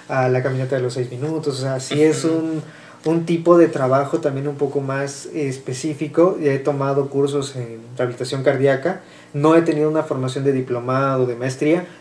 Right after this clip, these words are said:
Speaker 1: pero sí bastantes cursos en cuanto a esa parte,
Speaker 2: Sí,
Speaker 1: pruebas
Speaker 2: está.
Speaker 1: de esfuerzo, eh,
Speaker 2: Sí,
Speaker 1: la
Speaker 2: pues.
Speaker 1: interpretación de estudios. En el diplomado de, que tomé en la Universidad de Guadalajara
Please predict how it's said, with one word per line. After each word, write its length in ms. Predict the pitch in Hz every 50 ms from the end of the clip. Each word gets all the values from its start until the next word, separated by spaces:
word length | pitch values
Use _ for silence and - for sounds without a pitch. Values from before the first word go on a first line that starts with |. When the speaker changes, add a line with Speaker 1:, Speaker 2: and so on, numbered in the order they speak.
| - - -
Speaker 1:
pero 260 | 156 151 156 165 160
sí 240 | 160 - - 156 151
bastantes 560 | 147 143 139 - - 135 135 131 143 143 139
cursos 400 | - - 143 131 131 139 139 -
en 140 | 147 135 127
cuanto 280 | 127 123 123 - -
a 60 | 123 120
esa 240 | - - 123 123
parte, 280 | - 147 143 139 131 -
Speaker 2:
Sí, 120 | - 110 110
Speaker 1:
pruebas 300 | 113 143 139 135 131 123
Speaker 2:
está. 120 | 117 123
Speaker 1:
de 40 | 113
esfuerzo, 840 | 113 - - 139 143 143 151 151 147 143 - - 135 135 131 131 131 -
eh, 260 | - - - - - -
Speaker 2:
Sí, 60 | 127
Speaker 1:
la 60 | 120
Speaker 2:
pues. 100 | 123 127
Speaker 1:
interpretación 580 | 127 127 139 123 - 123 127 127 120 - 127 113
de 60 | 113
estudios. 760 | 110 - - 151 151 156 156 143 143 135 131 131 131 131 - -
En 120 | 156 135 135
el 120 | 143 139
diplomado 680 | 139 131 131 131 127 127 131 143 151 156 156 156 151 143
de, 420 | 139 135 131 127 123 127 127 127
que 80 | - 135
tomé 340 | 131 - 131 131 139 143 147
en 80 | 143
la 80 | 143 143
Universidad 420 | 139 135 131 127 123 - 139 131
de 60 | 131 139
Guadalajara 760 | 139 139 135 135 139 135 131 - 143 139 135 139 139 139